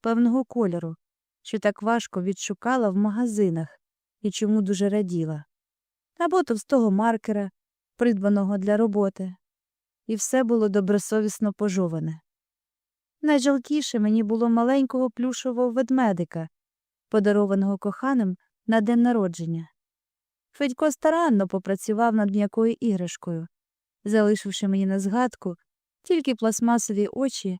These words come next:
і розтерзані шматки тканини по всій кімнаті. А коли я лаяла, нічого не розуміючого пса за шкоду,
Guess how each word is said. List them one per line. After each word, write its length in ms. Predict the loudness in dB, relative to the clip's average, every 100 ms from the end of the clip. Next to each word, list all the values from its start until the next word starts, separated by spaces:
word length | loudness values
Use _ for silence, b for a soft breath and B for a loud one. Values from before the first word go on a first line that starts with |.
| _ _ _ _ _ _
і 100 | -2
розтерзані 680 | -2 -2 2 2 4 2 2
шматки 520 | 0 -2 -4 -2 -4
тканини 640 | -4 -4 0 2 4 2 -2 _ _ _
по 120 | -6 -4
всій 240 | -2 -6
кімнаті. 680 | -4 -2 0 -2 -6 -16 -18 _ _ _ _ _ _ _ _ _ _ _ _ _ _ _ _ _
А 140 | -4 0
коли 260 | 2 4
я 140 | 4 2
лаяла, 480 | 4 4 2 0 -4 -2
нічого 560 | -2 -2 -2 -2 0
не 100 | 0
розуміючого 720 | 0 0 0 2 0 -2 -8
пса 360 | -8 -4 -2 -2 b b -6
за 160 | -4
шкоду, 520 | -4 -4 -4 -2 -4